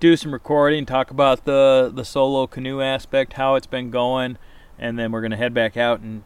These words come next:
troll with our fly rods because we're already kind of at the spot where we don't need to, I mean, we're running low on leeches a little bit,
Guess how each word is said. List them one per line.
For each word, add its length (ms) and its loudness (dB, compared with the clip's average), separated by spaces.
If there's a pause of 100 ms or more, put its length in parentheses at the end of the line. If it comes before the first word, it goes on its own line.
troll 280 2
with 100 -2
our 120 -8
fly 280 0
rods 340 -2
because 600 -2 (540)
we're 200 4
already 680 2
kind 240 -2
of 120 -2
at 340 2
the 100 -10
spot 580 0
where 300 -6 (580)
we 80 -2
don't 260 2
need 360 -4
to, 260 -6
I 220 -18
mean, 100 -4
we're 120 0
running 360 4
low 160 4
on 220 0
leeches 500 -6
a 120 -14
little 240 -4
bit, 260 -2